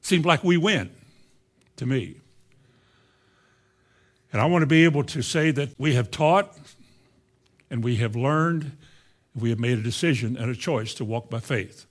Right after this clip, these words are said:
Now, here's how I feel. I feel like Jehoshaphat probably felt. He followed the first ways of his father David,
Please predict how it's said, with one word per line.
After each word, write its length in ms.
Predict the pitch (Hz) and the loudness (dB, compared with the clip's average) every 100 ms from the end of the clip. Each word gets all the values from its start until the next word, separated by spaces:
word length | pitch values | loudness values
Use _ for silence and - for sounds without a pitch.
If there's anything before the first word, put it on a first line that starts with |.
| _ - - | _ -20 -10
Now, 180 | 131 123 | -4 -4
here's 360 | 131 139 233 - | -4 -2 0 0
how 140 | 156 | 2
I 100 | 131 | 2
feel. 300 | - 107 - - _ 135 | 0 -8 -12 -20 _ -8
I 80 | |
feel 180 | 160 190 | -2 2
like 220 | 156 151 151 - _ - _ _ _ - | 2 2 -2 -16 _ -20 _ _ _ -4
Jehoshaphat 680 | 165 120 143 - 120 127 117 | 0 4 2 2 -4 -4 -4
probably 320 | 131 120 120 | -2 -2 -2
felt. 400 | 110 131 107 - | -4 -6 -6 -10
He 180 | - 170 | -4 -4
followed 400 | - 165 170 143 | 0 2 2 0
the 80 | 139 | -2
first 380 | - 180 - 143 | 0 0 0 -2
ways 340 | 151 151 131 | 0 0 -2
of 60 | 131 | -4
his 140 | 120 | -4
father 340 | 147 143 127 | 0 0 0
David, 480 | 127 135 135 131 123 | -2 0 0 -2 -6